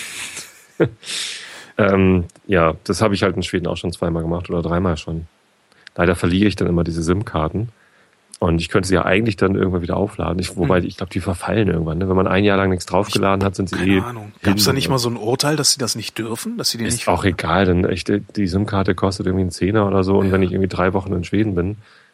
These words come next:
Speaker 1: dann, dann lohnt sich das.
Speaker 2: Ach ja, und in so einer Urlaubslaune ist man ja dann auch mal bereit, irgendwie mehr Geld auszugeben. Das weiß die Telekom halt auch. Darum nimmt sie dir auch fünfzehn Euro ab, ne?
Speaker 1: Ja.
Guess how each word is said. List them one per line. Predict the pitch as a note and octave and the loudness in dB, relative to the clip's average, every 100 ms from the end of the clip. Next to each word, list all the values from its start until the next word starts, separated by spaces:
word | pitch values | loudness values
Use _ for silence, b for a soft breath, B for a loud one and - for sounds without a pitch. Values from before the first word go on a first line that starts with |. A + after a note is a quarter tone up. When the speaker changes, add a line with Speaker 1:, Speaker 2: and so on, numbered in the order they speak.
| _ | _
Speaker 1:
dann, | - F2 F2 F2 | 0 2 2 2
dann | F2+ F2 | 2 4
lohnt | F#2+ A#2+ | 4 2
sich | F#2 | -2
das. | E2 D#2+ - | -4 -6 -10
Speaker 2:
Ach | - | -8
ja, | - B2+ | -6 -2
und | D3+ | 0
in | D3+ | 0
so | C#3 | -2
einer | C#3 A#2+ | -2 -2
Urlaubslaune | C3 C#3+ - B2+ C#3 C#3 | 0 2 2 2 2 2
ist | - | 0
man | C3+ | 0
ja | C3 | -2
dann | A#2+ | -2
auch | B2+ | -2
mal | C#3 | -2
bereit, | B2+ A#2 C3+ | 0 -2 -2
irgendwie | C#3+ C3+ C3 | -4 -6 -6
mehr | A2+ A2+ B2+ | -4 -4 -2
Geld | B2+ A#2+ | -2 -4
auszugeben. | G#2+ A#2 - - A2 A#2 B2 | -4 -2 0 0 -2 -4 -2
Das | A#2 B2 | 0 2
weiß | D3+ | 2
die | - | 0
Telekom | - C#3 C#3+ C3+ C3 | -2 0 2 0 0
halt | A#2+ | 0
auch. | A#2 C3+ | 2 2
Darum | B2 A2+ | 2 0
nimmt | B2 C#3 | -2 -2
sie | C3 | 0
dir | A#2 | 0
auch | A2 | 0
fünfzehn | - C3 - A#2 | -2 0 0 0
Euro | A2+ A#2 A2+ | -2 -2 -2
ab, | A#2 - - - | -4 -8 -20 -16
ne? | A2+ _ b b b - | -16 _ b b b -4
Speaker 1:
Ja. | G2 | -2